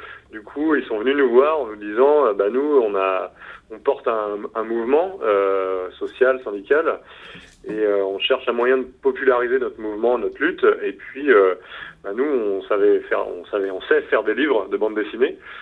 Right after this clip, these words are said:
On avait déjà fait des, on avait déjà eu une, une collection, euh, assez, euh, pas t-, pas très diffusée, mais, euh, assez militante,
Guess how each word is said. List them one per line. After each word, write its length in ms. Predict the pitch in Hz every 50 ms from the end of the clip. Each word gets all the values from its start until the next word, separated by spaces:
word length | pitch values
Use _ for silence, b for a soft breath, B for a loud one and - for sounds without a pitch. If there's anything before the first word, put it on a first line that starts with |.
| B B 120
On 80 | 120
avait 160 | 117 117 127
déjà 240 | 127 143 135 147 139
fait 180 | - 156 156 151
des, 320 | 131 123 113 113 110 107 107 101
on 60 | 101
avait 240 | 107 104 104 107 104
déjà 180 | 101 101 110 117
eu 200 | 117 123 131 131
une, 360 | 127 113 110 113 - - 127
une 60 | 117
collection, 560 | - 139 135 131 131 - - 147 147 147 135
euh, 320 | 117 104 101 98 98 98 95 - B B B B B B B B B -
assez, 420 | 123 120 113 - - - 127 127
euh, 800 | 123 113 104 104 101 98 98 98 95 95 95 92 92 92 92 92 - - -
pas 120 | - 127 -
t-, 200 | - - - - -
pas 80 | 135
très 160 | - - 139 127
diffusée, 340 | 127 127 - 147 143 196 196
mais, 140 | - 123 110
euh, 680 | 104 101 98 98 95 95 92 95 92 92 98 101 101 - - - - - - - - _ _ _ _ -
assez 300 | 113 104 - - - 107
militante, 420 | 107 110 113 117 117 165 175 -